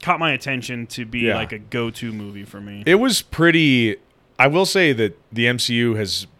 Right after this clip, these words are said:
Speaker 2: been somehow, and obviously, like, I was not a comic book fan prior to these movies, and I'm still have really never read a comic book. I'm, I'm interested in the comic book lore, and, like,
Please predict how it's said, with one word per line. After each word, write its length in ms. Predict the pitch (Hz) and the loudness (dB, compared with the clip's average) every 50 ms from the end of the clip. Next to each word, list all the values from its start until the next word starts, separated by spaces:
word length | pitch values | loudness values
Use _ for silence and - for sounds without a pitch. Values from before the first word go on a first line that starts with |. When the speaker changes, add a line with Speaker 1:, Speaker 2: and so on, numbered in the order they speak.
| _ 95 92 | _ -8 -4
Speaker 2:
been 360 | 113 110 110 107 104 104 - - | -4 -4 -4 -4 -8 -10 -10 -8
somehow, 480 | - - - 127 117 113 117 117 113 101 | -6 -6 -4 -4 -4 -4 -4 -4 -4 -2
and 380 | 101 104 95 123 143 147 147 - _ _ _ - | -2 -2 -2 -2 -2 -4 -6 -10 _ _ _ -2
obviously, 360 | 127 143 147 131 - 127 131 | 0 0 0 -2 -2 -2 0
like, 220 | 113 107 98 - - - | 0 0 -2 -4 -6 -2
I 140 | - 123 143 | 2 2 2
was 180 | 139 135 113 104 | 2 2 -2 -2
not 240 | 107 107 107 107 104 | -2 -2 0 0 0
a 80 | 92 | -2
comic 580 | - _ - - - 104 101 101 107 101 - _ - | -6 _ -14 -12 -10 -8 -8 -8 -8 -10 -10 _ -8
book 180 | 104 98 - | -8 -8 -8
fan 520 | - - - - 101 98 98 98 98 98 92 | -12 -16 -12 -8 -6 -6 -4 -6 -6 -8 -8
prior 380 | - - 98 95 95 95 92 87 | -6 -4 -4 -2 -2 -4 -4 -6
to 260 | - - 98 90 85 | -8 -10 -10 -10 -8
these 200 | 90 87 85 82 | -10 -10 -10 -10
movies, 400 | 92 87 87 87 95 98 98 95 | -12 -12 -10 -8 -8 -8 -8 -8
and 80 | 98 | -8
I'm 200 | 90 87 87 82 - - - - - - - - - - _ _ | -10 -10 -12 -14 -16 -20 -20 -20 -20 -20 -20 -20 -20 -20 _ _
still 480 | - - - - 165 156 139 131 - - - | -8 -2 4 6 8 8 8 6 4 0 -2
have 220 | 120 127 127 107 113 | -2 -2 0 2 4
really 180 | 123 120 113 | 4 4 4
never 300 | 107 107 107 101 104 98 | 4 2 2 2 2 0
read 180 | 90 95 95 92 | 0 0 0 0
a 80 | 101 | 0
comic 400 | - - 120 117 120 123 113 - | 0 -2 -2 -2 -2 -2 -4 0
book. 220 | - 127 127 123 131 | 2 2 2 4 4
I'm, 200 | 117 117 117 117 - | 2 2 2 2 0
I'm 160 | 120 127 131 | 2 2 2
interested 400 | 139 135 - 123 - - 131 120 | 2 0 0 -2 -4 -2 -2 -2
in 80 | 117 110 | -2 -2
the 80 | 104 | -6
comic 400 | 95 - 117 110 107 107 95 - | -6 -6 -6 -6 -6 -6 -6 -4
book 180 | 101 107 98 - | -4 -4 -4 -4
lore, 600 | 95 104 120 127 131 127 127 127 123 123 120 113 - 101 | 0 2 4 6 6 8 8 6 6 4 2 -2 -6 -8
and, 200 | 101 98 98 95 | -8 -6 -6 -6
like, 380 | 95 92 92 92 85 - - | -4 -4 -4 -4 -6 -8 -8